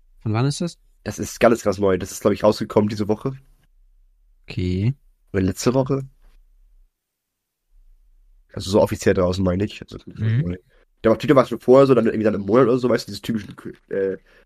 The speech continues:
Speaker 1: Ja,
Speaker 2: das
Speaker 1: dieses,
Speaker 2: cool.
Speaker 1: dieses immer nur den, den, den einen gleichen Clip.
Speaker 2: Ja, ja, genau. Der Song kommt, äh, dieses typische,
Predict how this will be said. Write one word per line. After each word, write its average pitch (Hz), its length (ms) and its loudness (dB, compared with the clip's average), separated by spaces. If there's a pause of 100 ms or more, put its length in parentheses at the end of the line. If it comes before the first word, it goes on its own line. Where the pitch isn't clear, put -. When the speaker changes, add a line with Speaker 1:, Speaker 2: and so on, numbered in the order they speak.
(240)
Speaker 1:
Ja, 110 180 0
Speaker 2:
das 123 120 4
Speaker 1:
dieses, 123 460 2
Speaker 2:
cool. 127 140 -2
Speaker 1:
dieses 104 260 0
immer 123 240 0
nur 123 120 2
den, 120 200 -2
den, 117 240 -4
den 120 160 -2
einen 117 240 -2
gleichen 113 340 -2
Clip. 101 260 -4 (320)
Speaker 2:
Ja, 113 180 4
ja, 120 220 6
genau. 110 380 6
Der 107 140 2
Song 113 320 2
kommt, 107 300 0
äh, 101 260 2 (640)
dieses 117 200 -6
typische, 131 560 4